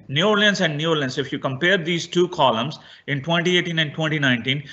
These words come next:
you see in twenty eighteen there was less disease, but in twenty nineteen the disease kind of doubled. So this also shows that if you have those source of inoculum, they're not going to go anywhere.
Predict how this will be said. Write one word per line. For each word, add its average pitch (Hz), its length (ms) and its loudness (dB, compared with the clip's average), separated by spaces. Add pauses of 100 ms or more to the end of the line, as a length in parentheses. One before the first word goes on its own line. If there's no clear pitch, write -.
(200)
you 160 180 6
see 202 720 2
in 156 180 -2
twenty 175 300 4
eighteen 156 240 0
there 143 140 4
was 131 200 2
less 147 300 4
disease, 196 580 -2 (300)
but 143 180 -2
in 147 120 -2
twenty 170 280 -2
nineteen 151 560 -2 (460)
the 143 200 2
disease 151 400 2
kind 131 200 2
of 113 240 -4
doubled. 131 480 0 (100)
So - 220 0
this - 340 4
also 214 460 -2
shows 165 640 0 (380)
that 165 500 0 (260)
if 139 220 -6
you 220 240 -2
have 185 480 4 (140)
those 147 360 -4
source 202 300 -2
of 170 160 -2
inoculum, 135 800 -2 (240)
they're 143 100 0
not 190 220 0
going 190 160 -4
to 170 80 -2
go 156 240 -2
anywhere. 131 580 0